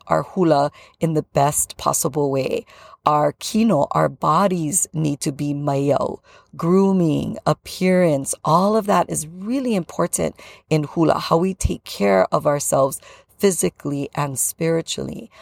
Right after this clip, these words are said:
how we malama, care for our a'ahu, our costuming, all of the different lole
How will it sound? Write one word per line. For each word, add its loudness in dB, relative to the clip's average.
how 2
we 0
malama, 2
care -2
for 0
our 2
a'ahu, 0
our -2
costuming, -4
all 4
of 2
the 0
different -2
lole 4